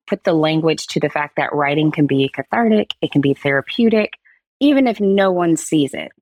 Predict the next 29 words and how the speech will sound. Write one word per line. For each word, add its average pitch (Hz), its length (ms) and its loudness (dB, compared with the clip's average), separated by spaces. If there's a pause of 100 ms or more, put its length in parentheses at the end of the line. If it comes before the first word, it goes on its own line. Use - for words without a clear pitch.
(260)
So 170 180 -2
I 151 60 0
know 185 220 0
that 190 260 -2
for 143 120 -4
sure. 131 360 -2 (460)
And 202 100 2
I 202 60 2
know 214 160 2
that 208 240 -2
there's 196 320 0
a 170 40 -2
space - 380 0
for 139 140 0
that. - 220 -6 (680)
But 175 300 0
with 202 260 0
the 202 220 4
intention 156 760 0
of 143 180 -2
wanting 170 440 0
to 147 640 2
take - 300 -4
every 180 760 0
night 156 360 0
that's - 240 -6
been 147 300 2 (160)
full 160 260 2
of, 143 200 -2